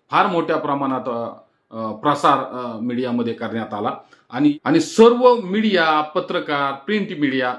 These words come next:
या प्र-, कार्यक्रमाचं प्रसारण करत होता. असं वाटत होतं की हा सर्व मीडिया जो आहे तो विकत घेतलेला मीडिया आहे आणि याचं प्रसारण ते या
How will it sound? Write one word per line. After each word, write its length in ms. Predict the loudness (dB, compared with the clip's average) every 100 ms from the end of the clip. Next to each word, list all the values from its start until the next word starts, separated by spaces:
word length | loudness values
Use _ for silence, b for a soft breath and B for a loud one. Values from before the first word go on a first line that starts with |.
| -6
या 240 | -2 -2
प्र-, 360 | -2 -4 -4 -6 -10 _ _
कार्यक्रमाचं 580 | -8 -4 -2 -2 -4 -4
प्रसारण 540 | -6 -4 -4 -2 -2 -4
करत 220 | -4 -4
होता. 300 | -6 -4 -4 -6 b b
असं 220 | -8 -2
वाटत 360 | 2 2 0 -8
होतं 280 | -8 -8 -10 B B
की 80 | -12 -2
हा 240 | 2 2
सर्व 440 | 0 0 2 2
मीडिया 360 | 2 4 4 4
जो 140 | 0
आहे 260 | -2 -2 -6
तो 380 | -10 _ -12 -8
विकत 460 | -8 0 2 2
घेतलेला 440 | 0 -6 -2 -2 0
मीडिया 380 | 2 0 0 -2
आहे 360 | -4 -6 -10 B B
आणि 260 | -6 -4 -2
याचं 300 | -4 -2 -4
प्रसारण 640 | -2 -4 0 0 0 -2
ते 280 | -6 -8 -4
या 200 | -4 -6